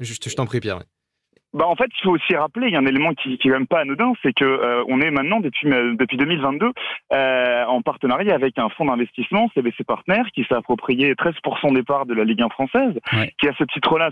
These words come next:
Speaker 2: s'octroie treize pour cent des résultats financiers. Euh, on pourra d'ailleurs en reparler, mais on sait que, voilà, que les clubs finalement qui ont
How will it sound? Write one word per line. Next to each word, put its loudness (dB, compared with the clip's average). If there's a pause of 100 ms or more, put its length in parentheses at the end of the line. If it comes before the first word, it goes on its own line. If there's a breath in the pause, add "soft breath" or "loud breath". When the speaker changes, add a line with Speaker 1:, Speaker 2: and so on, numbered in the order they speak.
Speaker 2:
s'octroie 0
treize -2 (100)
pour -2
cent 0
des 4
résultats 2
financiers. 0 (480 loud breath)
Euh, 2
on 0
pourra 2
d'ailleurs 2
en -8
reparler, 0
mais 0
on 2
sait 2
que, 0
voilà, 2
que -4
les 2
clubs 0 (120)
finalement 2
qui 0
ont 0